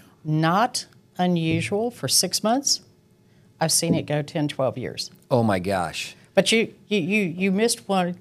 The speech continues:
Speaker 1: You bring up a very interesting
Speaker 2: Uh,
Speaker 1: question, 'cause
Speaker 2: okay, good. I'm all about interesting
Speaker 1: listen,
Speaker 2: questions.
Speaker 1: Mo-, mom and dad are married,
Speaker 2: Okay.
Speaker 1: right? So we have mom and we have dad. And let's, for the discussion today, let's let mom die first.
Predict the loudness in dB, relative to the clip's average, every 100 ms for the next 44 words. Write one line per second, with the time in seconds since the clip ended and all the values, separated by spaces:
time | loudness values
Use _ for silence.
0 | -10 -6 2 2 2 0 4 8 10 8
1 | 8 4 4 2 6 6 8 8 10 10
2 | 10 6 0 6 8 8 8 8 8 10
3 | 8 8 8 8 6 4 4 2 4 2
4 | 8 8 10 10 10 10 10 8 6 2
5 | 2 -8 -2 0 6 6 6 2 -20 -10
6 | -2 2 4 2 2 6 6 6 2 2
7 | 2 2 2 2 -2 -16 _ -20 _ 4
8 | 6 6 4 0 -12 -10 -8 -8 -10 -20
9 | _ 0 2 4 2 4 4 4 0 2
10 | 2 2 0 -2 -2 -2 -2 -4 -6 -6
11 | -10 -10